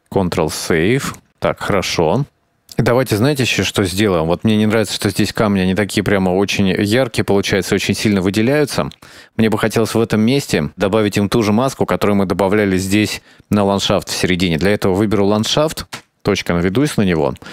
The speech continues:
Landscape Main. А, ну хотя нам не обязательно наводиться там на него, да. Мы же можем это все делать и при помощи. У нас же эта группа используется и здесь же,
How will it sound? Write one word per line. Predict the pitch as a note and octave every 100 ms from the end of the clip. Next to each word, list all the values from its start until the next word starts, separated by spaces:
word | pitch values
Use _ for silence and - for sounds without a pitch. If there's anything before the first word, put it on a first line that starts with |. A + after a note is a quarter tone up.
| - _ -
Landscape | G2 - G#2 -
Main. | G#2 F#2+
А, | G#2+
ну | E2+
хотя | G2 G#2
нам | G2 F#2
не | F#2+
обязательно | G2+ G#2 - D2+
наводиться | D2+ D#2+ D#2 -
там | D2+ C#2+
на |
него, | D2 D2
да. | B1+ D2+ B1
Мы | D#2
же | D#2 F2
можем | G2 E2 C#2 - - - _
это | - E2+
все | - F#2
делать | G2 E2+ -
и |
при | -
помощи. | F#2+ F#2+ F2+ - F2 D2 _ _ G#2
У |
нас | G2+ F#2+
же | F#2
эта | E2+
группа | F2+ G#2 -
используется | E2 F2+ D2+ C#2 -
и | E2
здесь | E2+ C3
же, | G#2+ F2+